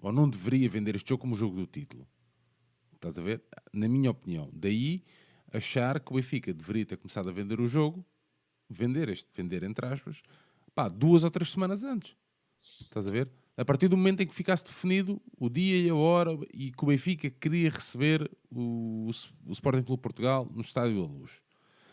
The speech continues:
Pá, a partir desse momento o Benfica devia, deveria ter começado a vender. Agora, quando tu queres vender como o jogo do título, percebes? Ou seja, a expressão o jogo do título,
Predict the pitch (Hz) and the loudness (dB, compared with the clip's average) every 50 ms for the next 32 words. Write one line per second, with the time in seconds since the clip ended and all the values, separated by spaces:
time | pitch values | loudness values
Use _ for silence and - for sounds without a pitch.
0 | _ _ _ - 165 - - 165 175 220 220 226 208 - - 240 240 233 233 254 | _ _ _ -2 -2 0 0 0 0 2 0 0 0 0 0 0 0 0 0 -2
1 | 190 233 220 247 208 202 233 226 202 - - - - 156 160 196 196 190 - 196 | -4 -2 -4 -4 -2 0 0 -2 -2 -4 -14 -16 -8 -2 0 0 0 2 0 -2
2 | 185 - 202 - - 190 185 185 175 202 196 185 175 160 151 _ _ - _ _ | -2 -4 -4 -2 0 0 0 0 0 0 0 2 0 0 -2 _ _ -20 _ _
3 | _ _ _ - 143 147 143 151 117 92 92 - 139 135 135 - 165 - 208 185 | _ _ _ -2 2 4 6 6 6 4 2 0 -2 -2 -2 -2 -2 0 0 0
4 | 180 170 196 190 180 160 139 107 82 - _ - - - _ _ _ - 160 156 | 0 0 0 0 2 2 0 0 0 -4 _ -16 -20 -20 _ _ _ 4 6 8
5 | 156 160 151 131 - - 147 190 196 185 147 135 120 123 107 - - 101 95 90 | 8 8 8 8 6 8 8 8 8 8 6 2 2 0 0 0 -2 -4 -4 -4
6 | - - 117 147 170 _ _ _ _ _ _ _ _ _ _ _ _ _ _ _ | -4 -6 -8 -8 -8 _ _ _ _ _ _ _ _ _ _ _ _ _ _ _
7 | _ _ _ _ _ _ _ - - - 113 117 120 - - - _ _ _ - | _ _ _ _ _ _ _ -14 -6 -2 -2 -2 -2 -4 -10 -20 _ _ _ -14
8 | 104 - - 107 107 101 123 - - - 135 123 - 165 139 123 98 64 - - | -10 -6 -4 -2 -2 -2 -4 -4 -6 -6 -6 -2 2 4 4 4 2 0 -4 -2
9 | 110 113 107 101 123 156 156 139 113 110 90 101 98 - - 120 131 135 - 175 | -2 0 0 4 6 6 6 6 4 0 -2 -4 -4 -4 -2 -2 -2 -2 -2 -4
10 | 170 | -6